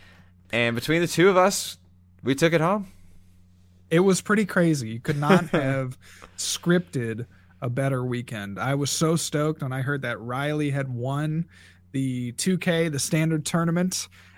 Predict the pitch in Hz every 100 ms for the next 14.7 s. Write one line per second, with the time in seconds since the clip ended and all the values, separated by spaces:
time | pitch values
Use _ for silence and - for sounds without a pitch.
0 | - 127 131 127 127 127 180 202 262 208
1 | 202 185 147 123 - 117 101 90 - -
2 | 127 117 135 165 165 160 156 - 151 143
3 | 135 127 123 120 135 113 110 113 104 -
4 | 113 110 120 135 - _ _ _ _ -
5 | 120 143 139 135 131 135 - - - -
6 | _ - - 131 151 165 151 139 165 160
7 | 165 208 - - 135 135 139 135 123 131
8 | 117 139 151 151 143 - 160 160 - 170
9 | 175 185 - 220 403 269 175 143 135 220
10 | 160 131 135 185 185 143 117 113 104 104
11 | - - _ - 185 240 180 135 131 139
12 | 127 170 180 160 - 170 180 131 117 120
13 | 147 147 139 120 113 - 117 120 123 117
14 | - 127 135 123 113 104